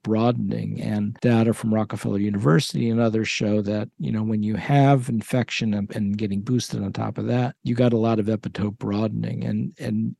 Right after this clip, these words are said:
that's a long way of saying, if you've been vaccinated and you've gotten your new booster and somewhere along the line you've had some previous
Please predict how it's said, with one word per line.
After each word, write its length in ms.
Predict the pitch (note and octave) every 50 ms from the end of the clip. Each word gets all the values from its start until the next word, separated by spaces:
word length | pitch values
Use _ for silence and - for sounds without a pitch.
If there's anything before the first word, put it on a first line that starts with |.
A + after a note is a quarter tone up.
| _ _
that's 220 | C#3 C#3 C3+ -
a 60 | - A2+
long 320 | A#2 B2 C3 C#3 D3 C#3
way 180 | B2+ A#2+ A#2 A2+
of 100 | G#2 -
saying, 560 | - - C#3 B2+ B2 B2 A#2+ A#2 A2 G#2+ G2+ -
if 280 | - D#3+ E3 - - -
you've 380 | D#3 D#3 D3 C#3 B2 A2+ -
been 500 | - C3 B2+ A#2+ A#2 A#2 A2+ A2+ A2 G#2+ - _ _ _ _ _ _ _
vaccinated 800 | - - B2 A#2 A#2+ - - - - A2 G2+ G#2 G2+ G2+ G#2+ -
and 340 | - - C3+ D3 D3+ D3 D3
you've 140 | C3 B2 A#2+
gotten 280 | - B2+ B2 A#2 A#2
your 120 | A#2 A2+ A2
new 200 | A2+ A2+ A#2 A2+
booster 640 | G#2 G#2+ A2+ A2 G#2+ G#2 - - - - A2 - -
and 400 | - B2+ C3 C3+ C3+ C#3 C#3 C3
somewhere 400 | - - - D3 D3+ E3 E3 D3
along 440 | C3+ C3 B2+ B2 A#2 A#2 A#2+ A2+ A2
the 60 | A2
line 540 | G#2+ G#2+ A2 A#2 A#2 A#2 A2 G#2+ G2+ G#2+ G#2+
you've 180 | A2 A2 G#2 -
had 260 | A2+ A2 B2 A2+ A2
some 240 | - - A2+ G#2+ G2+
previous 720 | - - A#2+ A#2+ A2+ G#2 G#2+ A2 A2+ A2 - - - -